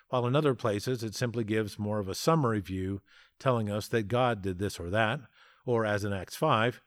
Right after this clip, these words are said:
simply that it happened, without telling us who did it. And so we have a better picture of the first century ecclesia, the congregations of Jesus' followers,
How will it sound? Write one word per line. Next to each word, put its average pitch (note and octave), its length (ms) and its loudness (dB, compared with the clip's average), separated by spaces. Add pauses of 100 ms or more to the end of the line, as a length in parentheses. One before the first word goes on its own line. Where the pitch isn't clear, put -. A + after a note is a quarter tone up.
(240)
simply G#2+ 320 -4
that F#2 180 -4
it F2 80 -8
happened, - 540 -2 (160)
without G2+ 260 -4
telling G2+ 320 -4
us F2 220 -8
who G#2 200 -2
did G2 160 -4
it. D#2+ 140 -14 (1500)
And C#3+ 180 2
so G3+ 180 4
we F3 140 6
have C#3+ 160 4
a B2+ 40 2
better D3+ 260 4
picture C#3 380 2
of G#2+ 120 0
the A#2 80 -2
first C#3 260 2
century A#2+ 380 0
ecclesia, G#2+ 840 -4 (280)
the A#2 80 -4
congregations G#2 840 -2
of F2+ 120 -8
Jesus' F#2 480 -6
followers, F#2+ 580 -6